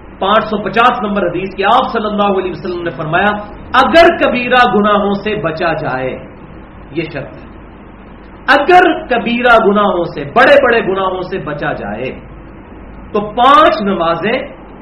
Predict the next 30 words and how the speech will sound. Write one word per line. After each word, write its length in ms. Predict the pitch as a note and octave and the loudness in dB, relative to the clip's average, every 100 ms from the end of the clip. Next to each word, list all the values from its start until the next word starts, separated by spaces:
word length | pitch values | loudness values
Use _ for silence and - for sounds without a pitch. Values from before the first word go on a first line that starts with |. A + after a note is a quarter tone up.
| - - | -18 0
ایک 240 | A#3 C#4+ D4 A#3 | 4 4 4 2
نماز 360 | G#3 G#3+ G#3+ | 2 2 2
سے 80 | A#3 | 0
دوسری 360 | E3+ F3+ F#3 G3+ | 0 -2 -2 -4
نماز 360 | G3 G3 G3+ | -2 -2 -2
تک، 140 | - - - - - - - - - - - - - - - - - | -4 -6 -10 -18 -20 -20 -20 -20 -20 -20 -20 -20 -20 -20 -20 -8 2
ایک 320 | B3 D4 D#4 D#4 | 6 8 8 6
جمعہ 360 | A#3 A#3 B3 - | 2 0 0 2
سے 100 | A3+ | -2
دوسرا 440 | - F3 D#3+ G3 | 0 -4 -2 -2
جمعہ 320 | F#3+ F#3 G3+ A3+ - - | -2 -2 -2 -2 -4 -10
اور 140 | F3+ G3 | -2 -2
ایک 460 | G3 B3 D4 F4+ F4+ B3+ | 0 4 6 6 4 0
رمضان 420 | G#3+ G3+ G3+ G#3 | 0 0 2 2
سے 140 | G3+ G#3+ | 0 -4
دوسرا 420 | D#3 E3+ F#3+ F3 | -4 -4 -2 -2
رمضان، 440 | D#3 D3 E3+ E3+ D3 - - - | -2 -4 -2 -2 -4 -12 -18 -10
اس 200 | A#3 - | -8 -4
کے 80 | A3 | -4
دوران 600 | E3 F#3+ G#3 A3+ A#3 - - | 0 0 2 2 0 -6 -8
کیے 200 | A3 A3 | 0 2
ہوئے 200 | G3+ G#3 | 2 0
تمام 480 | - F3+ G#3 D4+ E4 A3 G#3+ | -2 -2 4 6 6 4 0
گناہوں 280 | G#3 G3 | 0 -2
کا 160 | F3+ G3+ | -2 -4
کفارہ 520 | G#3 D#3+ D#3 D3 D3 | -4 -6 -6 -4 -4
بن 200 | C#3+ C3+ | -6 -8
جائیں 260 | C3 C#3+ D3+ | -8 -6 -4
گے، 120 | F3+ - - | -6 -8 -8
لیکن 420 | F3 C#4 D#4 F#4 | 2 6 6 6